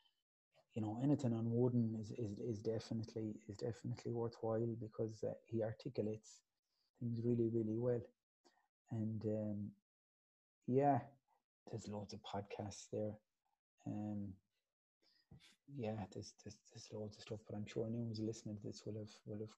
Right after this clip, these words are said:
come across lots of them so far. So, um, anything around history, anything around leadership, yeah, anything around that helps you become more self-aware, you know, i-, i-, is good for me.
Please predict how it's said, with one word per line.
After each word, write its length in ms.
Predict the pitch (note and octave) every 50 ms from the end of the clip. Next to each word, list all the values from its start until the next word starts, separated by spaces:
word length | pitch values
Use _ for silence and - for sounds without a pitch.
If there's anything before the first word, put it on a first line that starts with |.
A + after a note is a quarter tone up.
| _
come 120 | - A2 G#2+
across 260 | G#2+ - A#2 A2+ - - A2
lots 220 | A2 A#2 - -
of 80 | - -
them 100 | G#2 G2
so 200 | - - - - -
far. 220 | - - A1+ A2 - - -
So, 200 | - - G#2+ -
um, 160 | A1+ - - A#2 - _ _ _ _ _ _ - _ _ _ _ _ _ - C#3+
anything 260 | D#3+ F3+ E3+ - C3
around 320 | B2+ A#2+ A#2 A2+ A#2 A2 - A#2
history, 320 | A2+ - - - G#2+ G2+ G#2 G#2+ A#2
anything 220 | B2 A#2+ B2 A2+
around 240 | G#2+ G#2+ A2 A2 G#2 G2+
leadership, 420 | G#2 G#2 G#2+ G2+ F#2+ - - G#2+ - - - _ _ _ _ _ _ _ _ _ _ _ - -
yeah, 220 | G#2 G#2 G#2 G2+ - _ _ _ _ _ _ _ _ _ _ - -
anything 280 | C#3 C#3+ C3+ - C3 C3
around 360 | B2+ B2+ B2 B2 B2 A#2 A2+
that 140 | A2 G#2+ - - _ -
helps 340 | - A2+ A#2+ B2 - - -
you 60 | A2+
become 340 | G#2 A2 G#2 - - G#2+ G#2+
more 180 | A2 A#2 A#2 G#2+
self-aware, 600 | - - A2+ A2 - - A2+ A2 G#2+ G#2 G2+ G2 G2+ - _ _ _ _ _ _ _ _ _ _ _ _ -
you 80 | C#3 A#2+
know, 80 | - - -
i-, 160 | G#2+ G#2+ - - A2
i-, 140 | G#2+ G#2+ - A2+
is 80 | G#2 - - A2+
good 120 | G#2+ G#2+ -
for 80 | - A2+
me. 160 | A2 A2